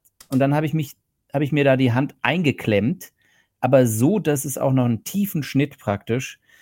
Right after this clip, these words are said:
in die Hand reingegeben hat, also bis auf den Knochen. Und dann musste ich ins Krankenhaus. Also ich bin, also ich, kein Krankenwagen, aber ich bin da hingefahren und die haben mir das dann halt, das wird ja heute geklebt,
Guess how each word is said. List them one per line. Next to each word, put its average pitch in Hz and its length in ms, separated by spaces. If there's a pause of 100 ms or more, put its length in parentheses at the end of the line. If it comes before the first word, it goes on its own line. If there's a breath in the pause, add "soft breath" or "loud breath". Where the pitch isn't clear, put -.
(200 soft breath)
in 147 100
die 147 160
Hand 123 240
reingegeben 110 1400
hat, 110 100
also 110 220
bis 131 180
auf 117 140
den 120 100
Knochen. 113 640 (500 soft breath)
Und 120 140
dann 113 100
musste 127 220
ich 127 80
ins 120 160
Krankenhaus. 117 920
Also 123 220
ich 202 120
bin, 185 280 (240)
also 87 220
ich, 85 100 (400)
kein 104 180
Krankenwagen, 87 640
aber 95 160
ich 98 140
bin 113 100
da 101 60
hingefahren 110 560
und 104 80
die 101 160
haben 107 80
mir 104 100
das 101 160
dann 104 180
halt, 98 260 (220 loud breath)
das - 140
wird 139 80
ja 139 140
heute 135 280
geklebt, - 640